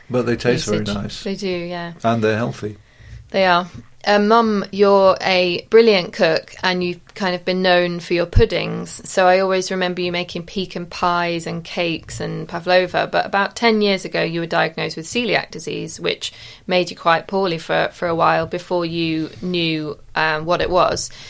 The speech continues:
Speaker 2: And, um, for anyone who doesn't know, it's obviously a very serious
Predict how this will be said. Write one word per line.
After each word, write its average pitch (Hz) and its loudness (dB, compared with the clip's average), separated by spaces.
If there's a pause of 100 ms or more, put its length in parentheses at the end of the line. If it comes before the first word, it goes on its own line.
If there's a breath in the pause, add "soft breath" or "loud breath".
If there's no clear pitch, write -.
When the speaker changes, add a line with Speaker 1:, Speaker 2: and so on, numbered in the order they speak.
(240 loud breath)
Speaker 2:
And, 175 -4 (100)
um, 170 0
for - 0
anyone 170 0
who 175 -6
doesn't 170 -6
know, 202 4
it's 185 -2
obviously 175 -4
a - -6
very 170 -2
serious 170 -4